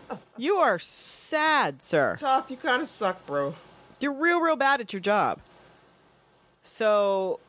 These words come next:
Speaker 1: that, like, wasn't even part of, <laughs> it shouldn't have even been part of the ending because
Speaker 2: No, it should have been like,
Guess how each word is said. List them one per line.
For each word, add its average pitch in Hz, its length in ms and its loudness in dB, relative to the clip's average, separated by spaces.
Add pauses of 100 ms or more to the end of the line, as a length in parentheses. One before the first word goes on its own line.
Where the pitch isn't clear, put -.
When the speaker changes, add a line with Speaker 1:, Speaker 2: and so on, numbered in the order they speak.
(160)
Speaker 1:
that, 233 320 0 (160)
like, 185 300 0
wasn't 214 320 0
even 180 520 0 (2000)
part - 500 0
of, 151 300 0
<laughs> - 0 -
it 196 100 0
shouldn't 247 240 0
have 220 120 0
even 190 280 0
been 160 180 2
part 151 240 0
of 135 60 -6
the 139 140 0
ending 135 320 0
because 131 360 -2
Speaker 2:
No, 233 460 2
it 233 80 -2
should 269 220 -4
have 247 80 -2
been 233 120 2
like, 214 160 2